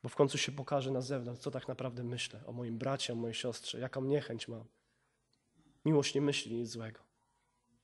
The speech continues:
Także bardzo ważne jest również myślenie w miłości. Tak przy okazji. Nie raduje się z niesprawiedliwości, ale raduje się z prawdy.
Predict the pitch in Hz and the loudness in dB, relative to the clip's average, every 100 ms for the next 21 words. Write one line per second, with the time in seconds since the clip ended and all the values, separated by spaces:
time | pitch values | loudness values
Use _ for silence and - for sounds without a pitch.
0 | _ _ _ - - 135 143 143 139 143 | _ _ _ -12 -4 0 4 4 4 4
1 | 147 143 143 - 135 135 - 131 - 139 | 4 6 6 4 4 4 2 0 2 2
2 | 123 110 117 113 113 - - - - - | 2 -2 -4 -2 -2 -4 -6 -14 -18 -18
3 | - - - - - 117 - - 127 127 | -18 -18 -18 -18 -4 -4 -4 -6 -2 0
4 | 120 117 - - - - - - - - | 0 -2 -12 -20 -18 -18 -18 -20 -20 -20
5 | - - _ _ _ - - _ _ _ | -20 -20 _ _ _ -20 -20 _ _ _
6 | _ _ _ _ _ _ _ _ _ _ | _ _ _ _ _ _ _ _ _ _
7 | _ - - - - - 165 175 185 208 | _ -20 -20 -20 -4 8 12 12 12 12
8 | 185 175 165 165 - 156 151 139 143 165 | 12 10 12 10 12 12 12 8 12 12
9 | 185 - - - 147 147 147 - 139 156 | 12 10 6 12 12 12 12 10 12 12
10 | 151 180 151 143 - - 160 151 120 95 | 12 12 12 10 6 12 12 12 10 0